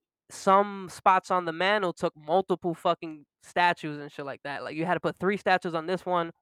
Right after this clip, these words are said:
one on that one, and two on the other one, 'cause there were four spots.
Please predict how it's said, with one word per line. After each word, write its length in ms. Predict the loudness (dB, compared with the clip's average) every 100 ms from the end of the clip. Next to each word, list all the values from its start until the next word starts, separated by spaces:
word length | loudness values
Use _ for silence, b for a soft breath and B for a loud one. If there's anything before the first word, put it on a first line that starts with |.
| -12
one 320 | -2 0 2
on 140 | 0
that 260 | 0 0 -2
one, 280 | -8 -10 -14 _ _
and 160 | -18 -6
two 160 | -2
on 100 | -2
the 100 | 0
other 180 | -2 -2
one, 140 | -8
'cause 100 | -8
there 120 | -4 -4
were 80 |
four 280 | -6 -2 -2
spots. 560 | -2 -2 -2 -2 _